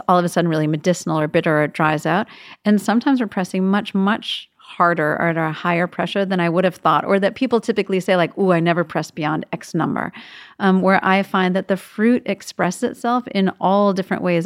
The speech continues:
all throughout the press cycle, and different fruit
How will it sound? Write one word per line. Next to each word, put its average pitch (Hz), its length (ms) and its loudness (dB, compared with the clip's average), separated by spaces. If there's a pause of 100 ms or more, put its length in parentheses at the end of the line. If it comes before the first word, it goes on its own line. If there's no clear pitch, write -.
all 190 220 4
throughout 190 640 0
the 262 60 -8
press 269 260 -4
cycle, 277 380 -2 (360)
and 208 300 4
different 208 400 -2
fruit 190 380 0